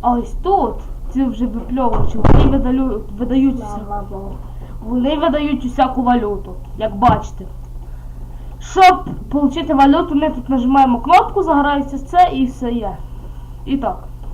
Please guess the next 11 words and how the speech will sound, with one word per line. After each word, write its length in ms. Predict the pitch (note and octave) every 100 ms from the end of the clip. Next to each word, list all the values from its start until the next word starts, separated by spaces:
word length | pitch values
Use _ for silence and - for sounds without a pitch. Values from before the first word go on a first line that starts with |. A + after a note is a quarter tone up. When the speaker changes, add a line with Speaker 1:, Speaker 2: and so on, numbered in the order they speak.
| - - - - - - - - - - - - - - - - - - - - - - - - - -
Speaker 1:
Якщо 300 | A#3+ - G#4
ви 120 | F#4
хочете 440 | - F4+ - -
дійсно, 340 | C4+ D#4 E4 D#4+
щоб 220 | C#4+ B3
я 100 | D#4
показав, 440 | D4+ D4 C4+ C#4+
як 200 | D4 C#4+
ці 100 | -
машини 360 | C#4 B3+ D4 C#4
будуються, 600 | A#3+ G3 C#4 D4+ - F#3